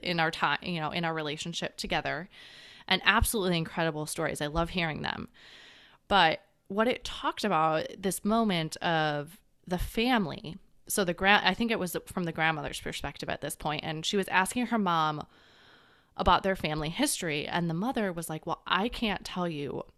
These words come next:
about our family history because it's been erased from our history books." Because, right, they were rewriting history to make communism look good.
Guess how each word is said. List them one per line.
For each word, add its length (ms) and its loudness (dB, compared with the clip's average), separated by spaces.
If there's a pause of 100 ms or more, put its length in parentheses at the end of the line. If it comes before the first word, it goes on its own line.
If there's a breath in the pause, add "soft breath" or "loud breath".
about 240 -2
our 100 0
family 320 -4
history 380 -6
because 280 -6
it's 200 -10
been 500 -2 (100)
erased 480 -2
from 180 -4
our 100 -4
history 360 -6
books." 260 -10
Because, 300 -2
right, 220 4
they 100 2
were 140 0
rewriting 720 2
history 720 0 (340 loud breath)
to 100 -2
make 180 4
communism 760 -2 (120)
look 440 -2
good. 460 4